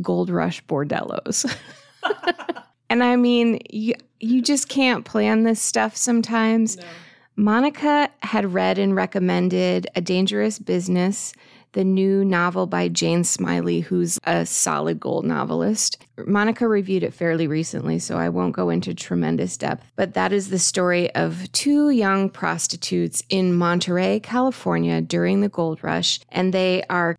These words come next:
Speaker 1: also into, like, a whodunit. They're trying to solve some crimes.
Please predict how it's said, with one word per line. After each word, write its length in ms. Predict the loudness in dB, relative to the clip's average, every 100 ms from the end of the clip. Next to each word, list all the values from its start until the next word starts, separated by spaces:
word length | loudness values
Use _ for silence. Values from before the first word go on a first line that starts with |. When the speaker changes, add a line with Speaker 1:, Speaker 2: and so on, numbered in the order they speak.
| _
Speaker 1:
also 1120 | 0 2 0 0 0 2 4 4 4 2 -2 -8 _ -2
into, 480 | 0 2 0 0 0
like, 200 | 0 0
a 120 | -2
whodunit. 960 | 0 0 2 0 2 0 -2 -2 0
They're 160 | 2 0
trying 300 | 0 0 2
to 60 | 0
solve 300 | 0 0 0
some 160 | -4
crimes. 540 | -6 -4 -2 -2 -4